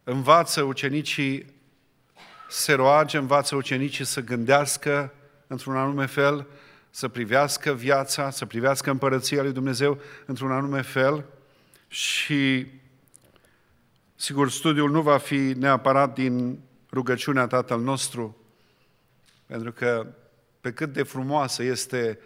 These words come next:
această rugăciune și cât de bogată în, uh,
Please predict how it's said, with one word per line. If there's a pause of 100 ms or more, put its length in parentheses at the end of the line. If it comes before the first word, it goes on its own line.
(340)
această
rugăciune (640)
și
cât
de
bogată
în,
uh,